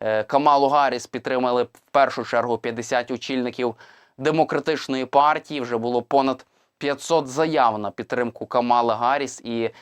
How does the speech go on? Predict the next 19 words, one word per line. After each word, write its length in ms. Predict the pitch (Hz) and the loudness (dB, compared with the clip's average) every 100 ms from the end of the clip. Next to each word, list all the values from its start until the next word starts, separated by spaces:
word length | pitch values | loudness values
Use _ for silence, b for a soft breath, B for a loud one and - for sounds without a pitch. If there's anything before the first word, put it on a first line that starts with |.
| b _ | b _
після 320 | - 113 151 | -6 -4 -4
того, 340 | 156 208 156 123 | 2 6 6 4
як 200 | 110 135 | -2 2
Байден 420 | 135 131 113 113 | 4 4 0 -2
вийшов 440 | 131 120 - 117 | -2 -2 -2 -4
із 320 | 120 113 - 117 | -2 -4 -8 0
виборчих 480 | 139 123 117 117 - | 0 2 -2 -4 -2
перегонів, 800 | 135 131 131 139 156 175 180 143 B B _ | 2 2 4 4 4 4 0 -2 B B _
її 200 | 139 165 | -6 -6
штаб 420 | - - 151 190 | -2 2 2 2
та 140 | - 113 | -2 -2
Камала 400 | 117 120 120 113 | 0 2 4 4
Гарріс 340 | 117 127 131 | 2 2 0
змогла 500 | 120 113 120 123 123 b b b | -4 -4 0 2 0 b b b
вже 220 | 120 147 | -4 -2
зібрати 540 | 143 139 143 143 147 139 | 0 0 4 4 4 -2
понад 460 | - 143 151 147 - | 0 2 2 0 -6
сто 420 | - - 175 180 | -12 -4 2 2
мільйонів 640 | 185 175 151 147 147 156 | 2 0 2 2 2 -4